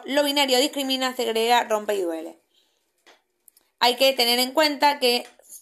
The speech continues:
son las luchas de las mujeres las que hacen las diferencias y, aún luego de conseguir muchos derechos, nos sigue siendo difícil el cambio cultural que ansiamos para implementarlos,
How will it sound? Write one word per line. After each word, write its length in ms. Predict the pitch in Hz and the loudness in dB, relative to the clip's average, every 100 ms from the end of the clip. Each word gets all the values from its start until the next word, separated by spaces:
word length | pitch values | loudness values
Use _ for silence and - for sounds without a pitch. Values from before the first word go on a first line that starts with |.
| _ | _
son 260 | _ 285 285 | _ 0 2
las 140 | 277 | 2
luchas 500 | 277 302 285 269 262 | 2 -2 2 0 0
de 80 | - | -4
las 120 | 220 | -6
mujeres 360 | 233 240 285 277 | -6 0 2 4
las 160 | 247 - | 2 0
que 400 | 226 220 - _ _ _ | -2 -2 -8 _ _ _
hacen 300 | 262 277 269 | -2 0 0
las 100 | 233 | -2
diferencias 640 | 226 233 262 254 269 262 - | -2 0 0 0 -2 -2 -4
y, 380 | 269 269 - _ | -2 -2 -4 _
aún 340 | 226 247 277 | 0 0 0
luego 340 | 285 294 277 262 | 2 4 6 4
de 120 | 226 | 2
conseguir 400 | 226 220 254 269 | -2 0 0 0
muchos 400 | 269 285 247 208 | -2 -4 -4 -4
derechos, 440 | 226 254 262 262 254 - - - | 0 0 2 -2 -2 -16 -20 -14
nos 140 | 233 233 | -12 -4
sigue 220 | 285 269 | 0 2
siendo 320 | 277 277 277 | 0 0 0
difícil 440 | 247 269 277 277 | 0 -2 -4 -2
el 100 | 240 | 0
cambio 300 | 220 254 254 | 0 0 -2
cultural 600 | 254 302 277 269 277 - - | -2 -4 0 0 0 -4 0
que 80 | 302 | 0
ansiamos 480 | 262 247 285 269 | 0 0 0 0
para 160 | 262 277 | 0 0
implementarlos, 680 | 247 262 247 226 247 247 247 | 0 -2 -2 0 0 0 -4